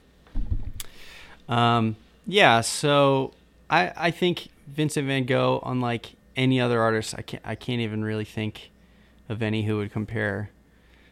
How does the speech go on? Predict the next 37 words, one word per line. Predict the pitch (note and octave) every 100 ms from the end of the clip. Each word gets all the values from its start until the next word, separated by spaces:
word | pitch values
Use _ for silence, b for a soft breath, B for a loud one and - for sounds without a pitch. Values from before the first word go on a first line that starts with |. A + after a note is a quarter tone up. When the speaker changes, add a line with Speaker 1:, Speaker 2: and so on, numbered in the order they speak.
| b
Speaker 2:
Maybe | - F#3+ E3
Jackson | A2+ - A2
Pollock | C3 C3+ A2 -
to | A2 G#2+ -
some | - - B2+
extent, | A#2 - A2 G#2 - _ b b b -
um, | A2 G#2+ G#2+
are | B2 A#2
as | A2+
well | A2+ A2 A2
known | G#2+ G#2 G#2 G#2+ G#2+ - -
in | A#2
terms | - A2+ G#2+
of | G#2 -
their | A#2 G2+ G2+ G2+ _ _ _
biography. | G#2+ G2+ G2+ G#2 G2+ G2+ G#2+ G#2 G#2 - B B B B _ -
Speaker 1:
Mm-hmm. | G#2+
Speaker 2:
Uh, | G2+ G2+ G2+ G2 - _ _ -
it'd | B2 A2+
be | A2 G#2+
interesting | A2+ A2+ A2+ - G#2+
to |
count | G#2 A2 G#2+
out | G#2 -
the | -
number | A2 G#2+ G#2 G#2+
of | G#2 G#2 - - -
books | B2 A#2 -
and | A2+ G#2+
the |
number | G#2+ G#2+ G#2+
of | G#2 G#2+
movies, | G#2+ A2+ A#2+ A#2+ A#2
especially | A2+ - A2 - A2+
about | A2 G#2+ G#2+
Van | A2 G#2+
Gogh. | A2 G#2+